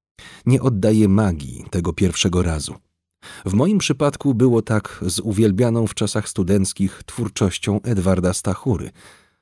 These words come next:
do której po latach mam już zdecydowanie bardziej krytyczny stosunek. Dochodzę jednak do wniosku, że książkom trzeba pozwolić na siebie pracować,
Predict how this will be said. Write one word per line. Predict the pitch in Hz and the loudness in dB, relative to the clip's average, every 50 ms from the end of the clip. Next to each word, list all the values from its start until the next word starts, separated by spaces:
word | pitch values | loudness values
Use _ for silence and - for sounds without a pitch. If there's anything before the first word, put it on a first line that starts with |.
| _ _ - | _ _ -4
do | - 85 82 | -4 -2 -2
której | - 98 87 85 80 | -2 -2 -2 -2 -2
po | - 92 90 | -2 0 2
latach | 98 98 92 - 92 - - 117 | 2 2 0 0 -4 -4 -2 -2
mam | 131 120 107 | 0 0 2
już | 104 101 - - - | 2 0 0 -2 -4
zdecydowanie | 95 95 120 120 - 127 131 131 123 135 131 135 135 127 | -2 -2 -2 -2 0 0 0 0 2 0 0 0 0 0
bardziej | 120 110 90 80 80 87 80 76 | 0 -2 -2 -2 -2 -4 -4 -4
krytyczny | - - 98 90 - 95 90 - - - 87 80 | -2 -2 -2 0 0 -2 -4 -4 -4 -4 -4 -4
stosunek. | - - 76 - - - - 55 50 - - - - _ _ _ _ _ _ _ _ _ _ _ _ - - - - - | -4 -6 -6 -6 -6 -6 -8 -10 -12 -14 -16 -18 -20 _ _ _ _ _ _ _ _ _ _ _ _ -20 -20 -16 -8 0
Dochodzę | 95 101 101 - 190 190 185 185 | 2 2 4 4 4 6 6 6
jednak | 180 175 151 143 143 113 | 6 6 6 4 4 4
do | 104 107 98 | 6 6 6
wniosku, | 92 110 143 135 127 - - 123 120 | 6 4 4 2 0 -2 -2 0 0
że | 107 92 101 92 | 2 4 4 2
książkom | - - - 127 127 131 127 - - 131 120 113 110 | 2 0 -2 0 0 0 -2 -2 -2 0 0 0 0
trzeba | - - - 131 120 117 107 | 0 0 0 0 2 0 0
pozwolić | - 104 92 90 90 104 104 101 107 - - | 2 0 0 2 2 2 2 2 2 0 0
na | 104 101 92 | 0 0 0
siebie | - - 101 92 98 92 | 2 2 2 2 2 2
pracować, | - 110 107 98 - - 147 117 87 87 92 92 - - - - - | 2 0 -2 0 0 0 0 0 0 0 -2 -2 -2 -4 -6 -8 -10